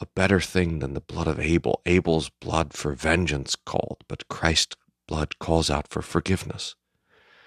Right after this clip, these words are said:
His blood is God's blood. That's what it says in Acts chapter twenty. This is Peter's beautiful sermon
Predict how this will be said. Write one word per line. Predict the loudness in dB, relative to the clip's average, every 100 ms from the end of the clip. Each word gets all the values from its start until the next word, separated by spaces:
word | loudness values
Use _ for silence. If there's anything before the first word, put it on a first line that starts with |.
| -20 -20 -20
His | 4 4 6
blood | 2 4
is | 4 2
God's | 0 0 4 4 2
blood. | -6 -4 -4 -6 -14 _ _ _ _ _ _ _ _ _ _ _ _ _ _ _ _ _ -2
That's | 0 4
what | 2
it | 2
says | 4 6 6
in | 0 -4 -8 _ _
Acts | -6 -2
chapter | 0 0 -2
twenty. | -2 2 2
This | 2 2
is | 0
Peter's | 0 0 2 0
beautiful | 0 0 0 0
sermon | 0 0 0